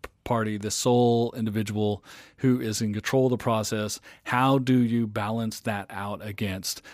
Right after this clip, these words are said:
being collaborative, being col-, collective, having delegation of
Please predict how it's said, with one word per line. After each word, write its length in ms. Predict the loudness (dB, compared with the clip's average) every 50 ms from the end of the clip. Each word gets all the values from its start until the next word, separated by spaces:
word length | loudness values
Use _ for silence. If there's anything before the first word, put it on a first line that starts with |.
| -14 -4 0
being 240 | 2 2 2 0 -2
collaborative, 800 | -4 -2 0 2 2 2 2 0 0 0 0 -2 -2 -4 -8 -14 -20 -20 _ _ _ _ _ _ _ _
being 320 | 4 6 6 6 6 4
col-, 300 | 2 0 -2 -2 -2 -4 -6 _ _ _ _ -18 -8
collective, 640 | -2 0 0 0 0 0 -2 0 0 0 -2 -6 -12 -20 -20 -20 -20 _ _ _ _
having 600 | -8 -2 0 2 2 4 4 4 4 4 2 0 -4 _ _ _ _ _ _ _
delegation 800 | -2 -2 0 0 0 0 2 2 2 2 2 2 2 0 0 -2 -4 _ -2
of 420 | 0 2 2 2 2 0 -2 -4